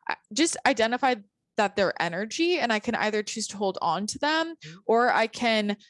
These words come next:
Speaker 1: feel them and release them and support them in moving through. And this is a lot of the transmutation work that we can do, right? So when you feel the emotion, and you just go into it. Like, it's all just energy.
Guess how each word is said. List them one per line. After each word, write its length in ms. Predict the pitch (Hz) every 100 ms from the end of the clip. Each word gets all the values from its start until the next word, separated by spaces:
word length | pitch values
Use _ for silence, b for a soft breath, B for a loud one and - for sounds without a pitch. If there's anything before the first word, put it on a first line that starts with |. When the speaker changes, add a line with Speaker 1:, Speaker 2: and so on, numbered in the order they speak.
| _ -
Speaker 1:
feel 180 | 202
them 220 | 208 247 233
and 100 | 202
release 300 | 185 202 -
them 160 | 233
and 100 | 208
support 380 | 202 - 208 208
them 180 | 233 214
in 160 | 196
moving 340 | 196 196 185 185
through. 340 | - 180 214
And 100 | 254
this 160 | 202 202
is 80 | 226
a 60 |
lot 180 | 208 202
of 80 | 190
the 80 | 180
transmutation 880 | - 190 185 190 185 277 381 302 196
work 220 | 190 -
that 160 | 190
we 100 | 165
can 240 | 185 180 175
do, 320 | 294 359 151
right? 300 | 180 202 202
So 200 | 220 185 B B
when 160 | 220 240
you 100 | 453
feel 260 | - 294 339
the 120 | 233
emotion, 640 | 196 190 311 214 180 185 - _ _ _ _ _ -
and 100 | 269
you 80 | 302
just 240 | 427 -
go 240 | 302 311 -
into 420 | 214 349 - 262
it. 320 | 180 175 - - -
Like, 240 | 254 254 B B
it's 160 | 269 -
all 160 | - 302
just 220 | 415 - -
energy. 580 | 226 285 214 - 110